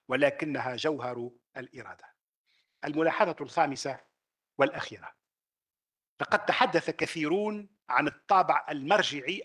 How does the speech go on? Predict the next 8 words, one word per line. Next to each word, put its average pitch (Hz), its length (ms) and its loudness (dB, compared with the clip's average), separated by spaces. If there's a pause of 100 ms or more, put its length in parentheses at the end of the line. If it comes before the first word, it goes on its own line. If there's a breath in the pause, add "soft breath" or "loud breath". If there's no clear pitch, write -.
الاستثنائي 175 880 -2 (320)
لكتاب 151 440 2
إتيقا 151 640 -6
الثورات. 104 600 -8 (920)
هذا 196 180 6
كتاب 180 500 0
يعج 143 380 4
بالأمثلة، - 640 -14